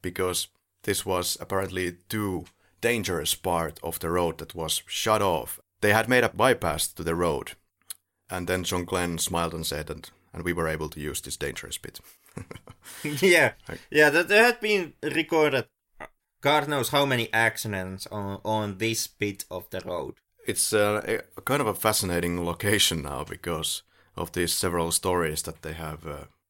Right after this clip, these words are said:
Speaker 1: told f-, from the crew. Like, so many things went wrong in Rumorosa, and many could not be explained.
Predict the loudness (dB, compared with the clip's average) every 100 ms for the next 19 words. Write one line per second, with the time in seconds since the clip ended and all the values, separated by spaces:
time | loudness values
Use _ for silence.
0 | _ -2 -2 -2 -8 -18 -20 -14 -12 -12
1 | -10 -4 0 0 -4 _ _ _ -2 0
2 | 4 4 4 2 2 0 0 -2 -2 -2
3 | 0 2 2 0 -4 -6 -6 -4 -4 -4
4 | -4 -6 -6 -10 _ _ _ -12 -6 -2
5 | 0 0 0 0 -2 -2 -4 -2 -2 0
6 | 0 0 -6 -16